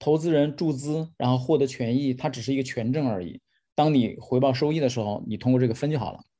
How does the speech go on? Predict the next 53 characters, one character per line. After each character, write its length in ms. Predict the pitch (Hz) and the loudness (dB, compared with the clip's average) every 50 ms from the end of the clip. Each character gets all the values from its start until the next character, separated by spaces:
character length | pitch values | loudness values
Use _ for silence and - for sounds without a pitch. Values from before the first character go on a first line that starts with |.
| _ _ _ _ - | _ _ _ _ -2
那 80 | 170 165 | -2 0
至 240 | - - 202 196 | 2 4 4 4
于 200 | 175 151 151 165 | 6 6 4 4
你 140 | 160 143 123 | 4 4 2
这 220 | 127 127 180 175 151 | 2 2 2 2 2
个 80 | 139 | 0
是 120 | 131 - - | 0 -2 -4
不 80 | 156 | -4
是 80 | 147 147 | -6 -6
可 140 | - - 147 | -4 -4 -4
以 60 | 151 | -2
转 260 | 151 - 131 95 87 | 0 0 0 0 0
移， 380 | 87 90 95 101 110 131 151 - - _ _ _ _ _ _ _ _ _ _ _ | -2 -4 -2 -2 -2 -2 -4 -6 -12 _ _ _ _ _ _ _ _ _ _ _
那 140 | - 139 139 | -2 0 0
甚 280 | 127 - 190 170 160 | 2 2 2 2 2
至 280 | 135 139 139 127 127 - _ | 2 2 0 -2 -4 -6 _
这 100 | - 156 | -2 0
个 360 | 123 131 120 120 - - - _ _ _ _ _ _ _ | 2 4 2 2 0 -4 -8 _ _ _ _ _ _ _
道 320 | - 143 131 127 127 - - _ _ _ _ | 2 4 4 4 2 -2 -12 _ _ _ _
都 140 | - 170 175 | 2 2 2
可 260 | 175 - - - 147 | 2 -2 -4 -4 -2
以 80 | 143 135 | -2 -2
限 240 | 127 - - 180 156 | -2 -2 -2 -2 0
定 140 | 139 127 120 | 0 0 0
它 100 | 123 120 | -2 -4
不 160 | - - 190 | -4 -4 -4
可 80 | 156 | -4
转 220 | 151 120 98 87 85 | -4 -4 -4 -4 -6
移， 160 | 87 - - _ _ _ | -8 -10 -14 _ _ _
这 100 | - 160 | 0 2
个 60 | 139 | 4
模 180 | 131 127 131 135 | 6 6 4 4
型 240 | 131 - 151 147 - | 2 -2 -6 -6 -4
依 120 | 196 208 | 0 0
然 180 | 196 147 131 123 | 2 2 0 0
可 120 | 127 127 | 0 -2
以 60 | 123 | -2
跑 180 | 120 123 - 107 | -2 -4 -6 -8
得 60 | 104 | -6
通， 260 | - 120 127 127 127 - _ _ _ - - | -4 -4 -4 -4 -4 -10 _ _ _ -6 -2
对 60 | 131 127 | 0 0
吧？ 160 | 104 104 - _ _ _ _ _ _ _ _ | 0 -2 -8 _ _ _ _ _ _ _ _
但 120 | - 220 214 | 0 2 2
是 340 | - - 208 - - - _ _ _ _ _ _ | 4 2 2 0 -2 -10 _ _ _ _ _ _
在 160 | - 208 175 | 0 2 2
开 300 | 143 - - 214 226 233 | 2 0 0 2 2 4
放 160 | 247 220 180 | 2 2 2
型 120 | - 135 | 2 2
的 60 | 131 127 | 0 0
基 120 | 123 131 | 0 0
金 100 | 131 120 | 0 0
里 60 | 110 | 0
面， 200 | 98 98 92 - | 0 -4 -6 -10